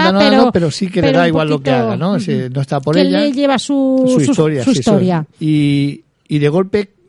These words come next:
Speaker 1: se cree que su mujer le está engañando y la, la intenta localizar, la localiza, en-, la encuentra con otra persona.
Speaker 2: Ah, o sea, que la está engañando
Speaker 1: Sí, sí,
Speaker 2: en
Speaker 1: sí,
Speaker 2: verdad.
Speaker 1: sí, sí,
Speaker 2: Uy.
Speaker 1: sí.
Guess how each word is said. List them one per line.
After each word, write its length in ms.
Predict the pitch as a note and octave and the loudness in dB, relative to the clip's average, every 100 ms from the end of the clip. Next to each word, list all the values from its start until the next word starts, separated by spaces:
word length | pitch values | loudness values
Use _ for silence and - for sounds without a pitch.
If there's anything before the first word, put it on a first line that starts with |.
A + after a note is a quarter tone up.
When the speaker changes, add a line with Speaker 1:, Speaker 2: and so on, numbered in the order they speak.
| _ _ | _ _
Speaker 1:
se 260 | - D3 C3 | -6 -6 -2
cree 300 | D3+ D#3+ D#3+ | -2 -2 -4
que 260 | D#3+ C#3+ | -4 -4
su 120 | A#2+ C#3 | -4 -8
mujer 200 | A2+ C3 | -6 -6
le 40 | |
está 120 | A#2+ | -6
engañando 500 | D3 D3+ E3 F3 F#3 | -8 -6 -6 -6 -4
y 80 | G3 | -4
la, 380 | C3+ A#2 G#2+ A2 | -4 -8 -10 -16
la 180 | A2 A#2 | -16 -14
intenta 300 | A2+ C3 C3+ | -10 -8 -6
localizar, 380 | C#3 C3+ B2 | -6 -6 -6
la 60 | D3 | -6
localiza, 500 | C3 C3+ E3 F#3+ F#3+ - - _ _ | -6 -4 -6 -6 -8 -10 -20 _ _
en-, 180 | E3+ A#2+ - | -12 -12 -10
la 140 | B2+ | -10
encuentra 360 | A#2+ B2+ C3+ C3 | -8 -8 -8 -8
con 120 | B2+ | -10
otra 200 | B2+ B2+ | -8 -8
persona. 460 | C3+ B2 F#3+ G#3 A#3+ - - | -8 -6 -6 -6 -10 -16 -6
Speaker 2:
Ah, 140 | A3 | -2
o 40 | A#3+ | -2
sea, 160 | G3+ | -2
que 60 | F#3+ | -4
la 80 | D#3 | -4
está 160 | F#3 | -4
engañando 380 | G3 G3+ G#3 A3 | -4 0 0 0
Speaker 1:
Sí, 40 | C#4 | 0
sí, 20 | |
Speaker 2:
en 80 | A#3+ | 0
Speaker 1:
sí, 60 | G3 | 0
Speaker 2:
verdad. 200 | F3 A3+ | 0 0
Speaker 1:
sí, 80 | C4+ | -2
sí, 140 | - | -2
Speaker 2:
Uy. 60 | B2+ | -4
Speaker 1:
sí. 260 | A#3+ A#2+ | -4 -6